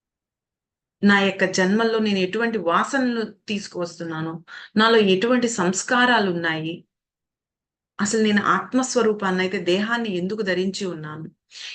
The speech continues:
ఈ దేహం ద్వారా నేను ఏం చేస్తున్నాను? ఏం నేర్చుకోవాలనుకుంటున్నాను?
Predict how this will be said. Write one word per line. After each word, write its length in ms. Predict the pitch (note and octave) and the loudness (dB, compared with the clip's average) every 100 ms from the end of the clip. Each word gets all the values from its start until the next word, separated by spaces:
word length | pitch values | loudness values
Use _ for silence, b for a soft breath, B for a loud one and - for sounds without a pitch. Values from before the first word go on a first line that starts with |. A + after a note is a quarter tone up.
| B | B
ఈ 140 | A#3+ | 2
దేహం 440 | G#3 G#3+ A#3 C4 A#3+ | 4 4 4 2 4
ద్వారా 260 | A#3 A3 | 4 4
నేను 200 | A#3 A3 | 4 2
ఏం 300 | F#3+ F3+ G#3 A#3 G#3 | 2 4 2 0 -2
చేస్తున్నాను? 720 | F#3+ - E3 D#3+ D#3 D#3 D3+ _ _ _ _ _ B B - | -4 -4 -8 -6 -6 -8 -12 _ _ _ _ _ B B -6
ఏం 400 | E3+ G#3 B3 G#3 | 2 4 6 4
నేర్చుకోవాలనుకుంటున్నాను? 1500 | F#3+ G#3 - C4 B3 G#3+ F#3 E3+ E3 E3 D#3 D#3 D#3 D#3 | 4 2 0 4 4 4 2 0 -4 -12 -12 -8 -6 -6